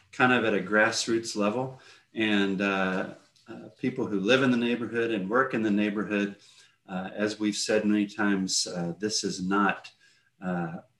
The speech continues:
a neighborhood problem. It's not an East Knoxville problem. It's not an Austin East problem. This is our problem. And if you're, if you're living and, and, uh, hearing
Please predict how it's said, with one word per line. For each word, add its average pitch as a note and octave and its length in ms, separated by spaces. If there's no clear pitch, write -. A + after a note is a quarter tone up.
a F#2+ 80
neighborhood A2+ 560
problem. G2+ 420
It's - 180
not G#2+ 160
an F#2 80
East G2 240
Knoxville G2 380
problem. F#2+ 440
It's - 180
not G2 160
an F2+ 80
Austin F#2+ 420
East G2+ 240
problem. F2+ 320
This A2 160
is F2+ 140
our F2 300
problem. E2+ 480
And E2 100
if - 160
you're, A2 240
if A2 180
you're B2 160
living A2+ 520
and, F#2 220
and, F#2+ 360
uh, F2 260
hearing B2+ 520